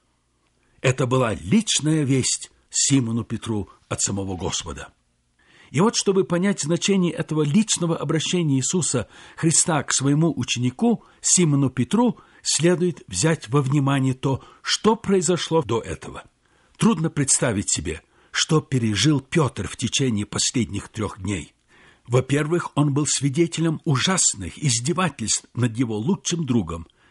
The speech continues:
его Господом Иисусом Христом. Но ужаснее всего было то,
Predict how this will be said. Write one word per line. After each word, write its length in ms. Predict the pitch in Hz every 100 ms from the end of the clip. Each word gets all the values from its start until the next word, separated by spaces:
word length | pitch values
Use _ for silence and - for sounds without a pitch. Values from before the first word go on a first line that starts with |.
| _
его 300 | 98 117 110
Господом 640 | 95 139 - - 87 85 -
Иисусом 440 | 104 - 101 - -
Христом. 500 | 101 - 98 73 - _ _ _ _ _ _ -
Но 360 | 131 156 143 -
ужаснее 680 | - 107 - 180 208 - 247
всего 340 | - 208 196 165
было 240 | 175 165
то, 260 | 180 160